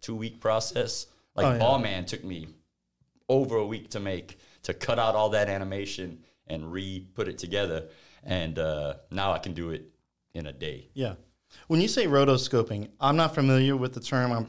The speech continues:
Speaker 2: obviously, it's, it, it's an animation term, I'm,
Speaker 1: Yeah.
Speaker 2: I'm assuming. What does rotoscoping mean? Like, what
Speaker 1: Like
Speaker 2: is that?
Speaker 1: masking? Like, okay, so you're standing in front of me,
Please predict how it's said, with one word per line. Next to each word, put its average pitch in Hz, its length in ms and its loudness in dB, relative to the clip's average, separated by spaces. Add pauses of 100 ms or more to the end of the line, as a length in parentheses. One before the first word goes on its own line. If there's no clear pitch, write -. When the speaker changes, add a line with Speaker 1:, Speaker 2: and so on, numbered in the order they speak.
(120)
Speaker 2:
obviously, 120 360 2
it's, - 200 -6
it, 131 200 -8 (180)
it's 123 140 -8
an 117 120 -6
animation 117 560 -2
term, 117 420 -4
I'm, 113 160 -4
Speaker 1:
Yeah. 117 160 0
Speaker 2:
I'm 113 100 -6
assuming. 131 440 -2 (420)
What 131 160 4
does 143 200 2
rotoscoping 120 920 2 (540)
mean? 95 380 -12
Like, 113 140 -8
what 110 100 0
Speaker 1:
Like 117 100 2
Speaker 2:
is 101 60 0
that? 113 140 0
Speaker 1:
masking? 127 580 -2
Like, - 260 -4
okay, 104 320 -2
so 92 360 -2 (180)
you're 117 180 2
standing 123 380 0
in 120 100 -2
front 123 260 0
of 120 100 -4
me, 131 320 -2